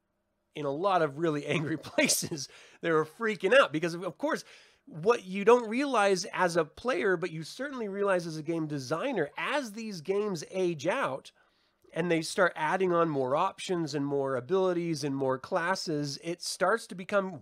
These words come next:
wildly imbalanced. And that's really what first edition was experiencing with Oriental Adventures primarily, but also with Unearthed Arcana. And so, uh, really all they ended up Xing out of all of it was the assassin and the monk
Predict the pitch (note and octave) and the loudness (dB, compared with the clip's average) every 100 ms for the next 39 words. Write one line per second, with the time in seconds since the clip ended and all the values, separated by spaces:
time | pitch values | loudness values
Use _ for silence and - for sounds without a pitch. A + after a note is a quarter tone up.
0 | F#2+ A2+ D3 D4 C#4+ F#3 E3+ F#3+ F#3 F#3+ | -12 -6 0 2 2 2 -2 0 -2 0
1 | D3+ G#3 D#4+ - - - - - - - | -2 0 -2 -4 -8 -14 -16 -20 -20 -20
2 | - _ _ D#3 E3+ C3 E3 G3+ - C#3+ | -20 _ _ -2 -2 0 -2 -2 -6 -6
3 | G#3 G#3 F#3 D3 D3+ - E3 - D3 D3+ | -2 -2 -2 -4 -4 -4 -8 -6 -6 -6
4 | D#3 C#3 - C3+ C3 C3 - - E3 F3 | -4 -6 -4 -2 -2 -6 -12 -6 -2 0
5 | E3 D3 - A#2+ A#2+ A2 F3 F3+ _ _ | -2 -4 -6 -6 -8 -2 -2 -2 _ _
6 | _ D3 C3 B2+ A#2+ A2 A2+ B2 - B2 | _ -4 -4 -6 -8 -8 -10 -12 -12 0
7 | A3 A#3 F3+ C#3 C#3 C#3+ D3+ - B2+ A#2+ | 4 4 2 2 4 6 4 0 -4 -4
8 | B2 A#2+ A#2+ A#2 - F#3 F3+ C3+ B2 - | -4 -4 -4 -8 -6 -2 0 0 -4 -8
9 | - - - D3 D#3 - E3 D#3 D3+ D3+ | -20 -20 -8 -6 -4 2 4 4 2 2
10 | C#3+ C#3 D3 F#3+ B3 G#3+ F3+ A3 F#3+ F3+ | 2 0 -2 -4 -2 2 2 4 2 2
11 | E3 D3 - - E3 - - D#3 C#3 C#3 | 2 2 0 -2 -2 -2 -2 2 4 4
12 | C3 C#3+ D#3 B2 A#2 B2+ B2 A#2+ - D#3+ | 6 4 4 0 -2 -4 -4 -4 -2 0
13 | C#3+ C#3 D#3 B2 A2 A2 A2+ F#2 - | 2 0 -2 -2 -4 -4 -4 -6 -18